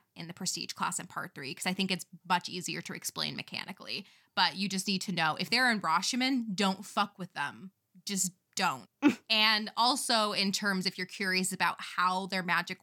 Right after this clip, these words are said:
Speaker 1: works, they're described more as sorcerers than wizards. But I think this is mostly due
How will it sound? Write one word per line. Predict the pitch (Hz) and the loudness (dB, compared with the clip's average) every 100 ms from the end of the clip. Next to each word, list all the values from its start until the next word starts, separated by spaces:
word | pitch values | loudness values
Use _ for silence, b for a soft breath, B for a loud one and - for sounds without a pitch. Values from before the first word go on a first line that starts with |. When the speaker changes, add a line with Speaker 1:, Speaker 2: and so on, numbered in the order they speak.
| - | -10
Speaker 1:
works, | - 269 - - | -6 -6 -4 -2
they're | 202 | -2
described | 190 185 - 214 233 | 0 -2 2 2 4
more | 220 208 | 0 0
as | 190 - | 0 0
sorcerers | - - 165 151 - 107 120 175 214 - _ _ | 2 2 -2 -8 -12 -14 -14 -10 -8 -8 _ _
than | 185 180 165 | 0 0 0
wizards. | 180 - - - 180 202 - | -10 -10 -10 -12 -10 -10 -2
But | 175 - 190 | -4 0 2
I | 208 214 | 2 0
think | 202 190 - | -2 -4 -2
this | 180 | -6
is | 170 170 | -6 -4
mostly | 170 170 - 170 | -4 -4 -4 -6
due | 165 165 156 | -4 -6 -6